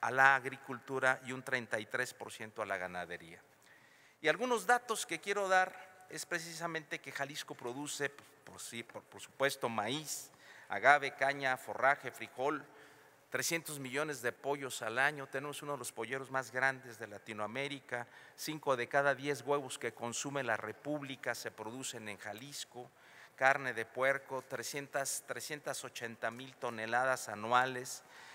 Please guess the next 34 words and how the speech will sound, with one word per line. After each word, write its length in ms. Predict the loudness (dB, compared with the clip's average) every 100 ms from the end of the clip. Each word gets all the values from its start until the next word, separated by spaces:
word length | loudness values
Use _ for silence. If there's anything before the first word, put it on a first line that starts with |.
| -10
Carne 320 | 10 10 10 4
de, 120 | 4
de 320 | 2 2 4
res, 500 | 6 4 4 2 -2 -6 -8
doscientas 520 | -4 -4 -4 -2 -2
cincuenta 500 | -2 -4 -2 0 0
mil 200 | -2 -4
toneladas. 760 | -4 0 2 6 8 6 4 -2 -6
Y 80 |
leche, 400 | 0 0 2 -2 -4 -14 -20 -20 -18
seis 300 | -2 0 0
punto 300 | -2 -2 -2
tres, 240 | 2 2 2
seis 200 | 0 -2
punto 320 | -8 -6 -4
cinco 340 | -2 -4 -6
millones 380 | -4 -2 -2 -2
de 80 | -6
litros 380 | -8 -8 -8 -4
de 80 | -2
leche 480 | 0 -2 -2 -2
diarias, 640 | 2 8 8 8 4 2 0
que 80 | -4
equivalen 460 | -2 4 4 4
a 40 | -2
veinticinco 720 | -4 -6 -8 -6 -6 -4 -6
millones 640 | -4 0 0 0 -4 -8 -14 -20 -18 0
de 100 | 6
vasos 320 | 6 6 0
de 80 | 0
leche. 420 | -2 -4 -6 -10 -14 -20 -4
Pero 220 | -2 0
todo 360 | 0 -2 2 2
esto 480 | 2 0 -2 -2